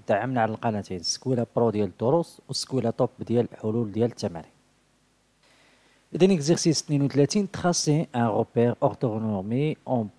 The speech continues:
برونون ان سنتيمتر بور اونيتي دو لونغور ساشون كو، آه، س-، آه، سور شاك اكس. واخ. إذا حنا تراسيناه وقالوا لنا ناخدو هاد المسافة من هنا لهنا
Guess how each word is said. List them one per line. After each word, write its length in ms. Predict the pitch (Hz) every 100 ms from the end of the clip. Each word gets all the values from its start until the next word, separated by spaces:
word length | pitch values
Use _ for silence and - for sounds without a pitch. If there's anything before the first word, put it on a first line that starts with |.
| _ _
برونون 520 | - 160 170 143 147 - _
ان 100 | 165
سنتيمتر 640 | 151 139 120 123 131 156 - -
بور 180 | 131 107
اونيتي 340 | 139 123 120 156
دو 140 | 131
لونغور 400 | 113 113 110 147
ساشون 440 | - 127 - 135 123
كو، 220 | 123 110 104 - _ _ _ 135
آه، 200 | 110 110
س-، 180 | 104 - - _ _ - 127
آه، 520 | 120 110 110 107 104
سور 300 | - 165 147
شاك 240 | - 143 - -
اكس. 400 | 107 92 - - -
واخ. 320 | 117 101 87 - _ _ - _ -
إذا 300 | 127 151 135 -
حنا 340 | - 131 113 -
تراسيناه 640 | 113 107 - 123 180 180 - _ _ -
وقالوا 320 | 117 139 139
لنا 220 | 156 165 - 117
ناخدو 440 | 135 - - 165 - -
هاد 180 | 120 117
المسافة 480 | 120 123 - 117 117
من 180 | 113
هنا 140 | 110 113
لهنا 340 | 107 110 156